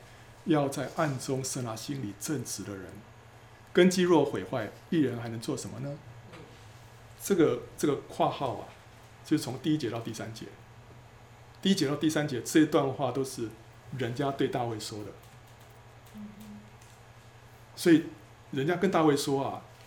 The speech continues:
Speaker 1: ，“现在这个局势非常的险恶啊，这恶人都起来攻击那些正直的人。”他说，“甚至于根基都毁坏了。”所以根基毁坏是指什么？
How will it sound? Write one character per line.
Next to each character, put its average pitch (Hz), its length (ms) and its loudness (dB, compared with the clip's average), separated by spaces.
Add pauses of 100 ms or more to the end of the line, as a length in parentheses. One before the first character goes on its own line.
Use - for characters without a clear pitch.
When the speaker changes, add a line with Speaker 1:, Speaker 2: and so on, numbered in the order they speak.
(180)
Speaker 1:
，“现 170 240 2
在 147 160 4
这 151 80 -2
个 139 120 4 (120)
局 135 220 -4
势 156 220 2
非 - 280 6
常 147 200 0
的 123 80 -4
险 - 320 -6
恶 117 180 -6
啊， 92 80 -12 (720)
这 196 160 -2
恶 196 140 12
人 123 160 4
都 151 120 4
起 139 200 -2
来 110 180 -8 (240)
攻 156 220 4
击 151 160 -6
那 123 160 -6
些 123 160 -4
正 135 260 -2
直 110 200 -8
的 107 80 -8
人。” 92 200 -12 (840)
他 143 80 -6
说 151 180 4 (580)
，“甚 185 140 2
至 156 140 4
于 135 80 -2 (100)
根 185 340 6
基 165 260 0
都 156 160 6
毁 151 180 -4
坏 117 240 -4
了。” 95 120 -8 (1040)
所 151 120 -8
以 156 40 -6
根 170 120 4
基 202 160 0
毁 110 140 -4
坏 123 200 -4
是 123 160 -10
指 117 240 -10
什 110 140 -12
么？ 101 100 -14